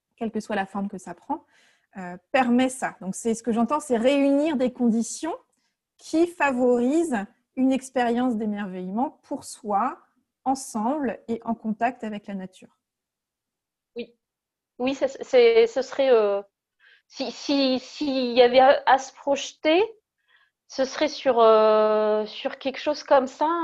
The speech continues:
Speaker 2: où, où c'est vrai que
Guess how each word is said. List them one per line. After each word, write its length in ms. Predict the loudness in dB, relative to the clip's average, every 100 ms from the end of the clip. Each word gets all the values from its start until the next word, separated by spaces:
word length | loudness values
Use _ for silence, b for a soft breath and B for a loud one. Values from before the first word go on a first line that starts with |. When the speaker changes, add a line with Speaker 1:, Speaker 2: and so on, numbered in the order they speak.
| -2 -2
Speaker 2:
où, 400 | -4 -6 -8 -12 _ _ _ _ -12
où 80 | -6
c'est 200 | 0 2
vrai 220 | 2 2
que 600 | 4 4 4 2 -2